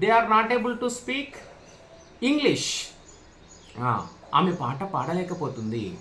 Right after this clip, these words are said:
She is not able to sing a song. This is called as not able to is a statement. Able to అంటే చేయగలుగుతున్నాను,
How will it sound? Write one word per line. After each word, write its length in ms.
She 140
is 140
not 340
able 340
to 180
sing 320
a 260
song. 480
This 160
is 200
called 260
as 540
not 360
able 180
to 120
is 180
a 220
statement. 560
Able 420
to 80
అంటే 340
చేయగలుగుతున్నాను, 1160